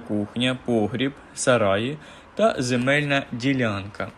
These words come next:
Е, в будинку є газ, є електроенергія, централізоване водопостачання, каналізація, своя скважина та басейн для привозної води.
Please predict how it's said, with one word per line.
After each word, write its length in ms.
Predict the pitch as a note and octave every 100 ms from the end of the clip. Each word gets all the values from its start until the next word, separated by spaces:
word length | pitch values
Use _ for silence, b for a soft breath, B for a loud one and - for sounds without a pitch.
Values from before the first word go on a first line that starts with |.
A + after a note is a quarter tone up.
| B B B B B - A2+
Е, 240 | G#2+ G#2+
в 120 | G#2
будинку 640 | A2 C#3+ F#3 G#3+ G3 F3+
є 300 | E3 D#3 E3
газ, 560 | C#3+ B2 G#2+ A2 A2+ -
є 300 | A#2+ B2+ D#3 -
електроенергія, 1400 | C3+ C#3+ C3+ - B2+ C#3 A#2 G2+ F#2+ G2 G#2 G#2+ A#2 - -
централізоване 1000 | - C#3+ D3 C#3+ C#3+ C#3+ F3 D#3+ C#3 B2
водопостачання, 1200 | C3 C#3 B2+ A#2 A#2 A2+ G#2+ - F2+ F#2 G2 -
каналізація, 1040 | - C#3+ D3 D3+ C#3 G2+ G2 F#2+ - - - B B -
своя 460 | - A2+ B2 D3+
скважина 760 | D3+ - G2+ G#2 B2 G#2+ F#2 - B B B -
та 240 | D3 F3+
басейн 600 | B2 A2+ G#2+ C3+ C#3+ D#3 B2+
для 340 | A2 A2+ B2+ -
привозної 760 | A#2 G#2+ A2+ A2 A#2 B2+ B2
води. 400 | A2+ A#2 G#2+ G#2